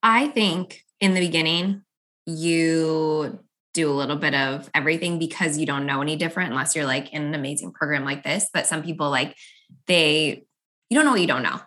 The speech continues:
So you're just kind of throwing things on the wall and seeing what sticks. And then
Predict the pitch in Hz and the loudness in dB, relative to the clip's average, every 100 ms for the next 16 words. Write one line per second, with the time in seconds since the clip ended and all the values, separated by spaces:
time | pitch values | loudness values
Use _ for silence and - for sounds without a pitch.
0 | _ - 190 175 190 262 269 202 - - | _ -2 2 2 2 2 2 0 -2 -8
1 | 165 165 160 160 165 170 160 156 151 143 | -2 2 2 0 -2 -2 0 0 -2 -2
2 | 139 147 151 160 147 127 - 151 262 - | 0 0 0 -2 -4 -2 -4 -2 -4 -2
3 | - - _ _ _ - 180 165 165 175 | -4 -6 _ _ _ -4 -2 -2 0 2
4 | 175 175 165 156 139 | 4 4 2 0 0